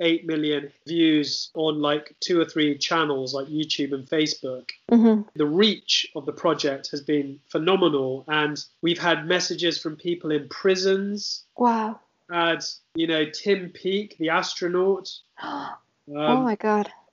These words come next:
Speaker 1: tweeted us. You know, we're now putting his tweet. When we redesign our website, we're gonna have his tweet on the front page of the website.
Speaker 2: Uh-huh,
Speaker 1: Because
Speaker 2: yeah.
Speaker 1: it's su-, it's such a brilliant quote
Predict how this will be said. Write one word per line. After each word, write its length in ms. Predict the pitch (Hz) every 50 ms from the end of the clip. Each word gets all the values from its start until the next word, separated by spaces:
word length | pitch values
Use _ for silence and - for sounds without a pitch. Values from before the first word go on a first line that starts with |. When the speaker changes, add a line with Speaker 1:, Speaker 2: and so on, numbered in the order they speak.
| - - - -
Speaker 1:
tweeted 120 | 196 185
us. 520 | 185 185 202 214 208 - - - - - - _
You 140 | - 160 151
know, 220 | 156 160 165 170 170
we're 120 | 170 180
now 280 | 180 185 185 185 180 175
putting 320 | - - 180 175 170 160
his 260 | 165 170 160 - -
tweet. 460 | - - - 196 190 170 165 - - - _ _ _ _ _ - _ _ _ -
When 140 | 170 175 170
we 120 | 170 170
redesign 580 | 165 185 196 190 180 180 156 185 180 170 170 165 165
our 80 | 160
website, 560 | 151 165 170 170 - - - 165 175 190 190 160
we're 80 | 160
gonna 220 | 160 160 160 156 165
have 140 | 165 160
his 260 | - 175 156 151 - -
tweet 440 | - - 165 170 190 208 202 -
on 100 | 175 160
the 80 | 160 143
front 320 | - - 170 165 165 165
page 320 | - 156 151 165 175 170 160
of 60 | 147
the 60 | 147
website. 640 | 147 151 160 156 - - 156 151 170 185 196 - - - _ - - - - -
Speaker 2:
Uh-huh, 220 | 277 277 269 269 277
Speaker 1:
Because 120 | 302 - _ _
Speaker 2:
yeah. 120 | 254 254 247
Speaker 1:
it's 120 | 240 -
su-, 80 | - 180 - _ _ _ _ _ -
it's 180 | 160 - -
such 240 | - 196 175 - -
a 60 | 160
brilliant 420 | 147 151 170 170 170 165 156 160 -
quote 460 | - - 165 160 175 - - -